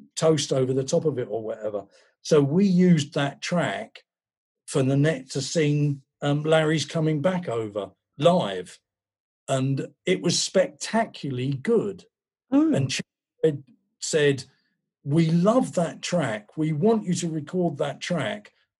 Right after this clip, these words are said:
Speaker 1: but we can't use the Lord Creator track because, um, it wouldn't be allowed."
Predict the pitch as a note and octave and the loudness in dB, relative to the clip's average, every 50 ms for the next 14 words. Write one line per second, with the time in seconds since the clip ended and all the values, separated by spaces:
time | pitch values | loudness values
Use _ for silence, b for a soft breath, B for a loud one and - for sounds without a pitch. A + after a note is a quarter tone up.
0 | _ - F#3 E3+ D3+ C#3 E3+ F#3+ F#3+ D3 - - - G3 A#3 A#3+ A3+ G#3+ G#3+ G#3 | _ 0 0 0 0 2 2 2 2 2 -2 -2 -2 0 0 2 4 4 4 4
1 | G#3 - - D3+ D#3+ F3 F3 D#3+ D3 C3+ B2+ B2 C3 C#3+ C#3 - - - E3 D#3+ | 2 -2 -8 -2 2 4 4 6 6 4 4 2 0 0 -2 -4 -4 -4 -4 -2
2 | D#3+ E3+ F3+ F3 F3 E3+ - - - - F3+ F3 F3 F#3 F#3 F#3 F3+ F3 - F#3+ | 2 2 4 4 4 2 0 -2 -4 -2 0 2 4 4 4 4 2 0 -2 -4
3 | F3+ F#3 - - G#3+ A3+ F#3+ A#2+ G2+ - - - _ _ _ _ _ _ _ _ | -4 -4 -6 -2 -2 0 0 -2 -4 -8 -14 -20 _ _ _ _ _ _ _ _
4 | _ _ _ _ - D3 C#3 C3+ - F3 D#3+ D3 C#3 B2 - E3+ D#3+ D#3 D3+ D3+ | _ _ _ _ -4 -4 -2 0 2 2 2 2 0 -2 0 2 4 4 4 2
5 | D#3 D#3+ E3 - F3+ F3 - F3+ F#3+ E3+ F#3 F#3 E3 D#3+ E3+ E3+ E3+ E3+ F#3 G3+ | -2 -4 -4 -6 -6 -4 0 2 2 4 4 2 0 0 2 2 4 4 4 2
6 | F#3+ D3+ A2+ G#2 G2+ | 2 0 -2 -4 -6